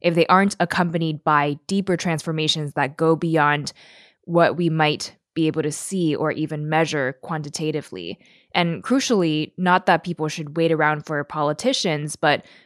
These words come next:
whether our political leaders just need the will or also some deeper transformations themselves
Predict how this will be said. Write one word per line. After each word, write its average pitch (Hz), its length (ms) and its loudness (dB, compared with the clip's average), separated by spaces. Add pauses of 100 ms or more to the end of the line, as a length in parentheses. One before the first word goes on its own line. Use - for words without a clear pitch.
whether 190 240 6
our 175 240 8
political 180 580 2
leaders 160 440 2
just - 360 -2
need 165 240 -2
the 160 80 2
will 165 540 4
or 175 200 2
also 190 340 6
some 175 400 -2
deeper 180 360 0
transformations 147 920 -4
themselves 143 720 2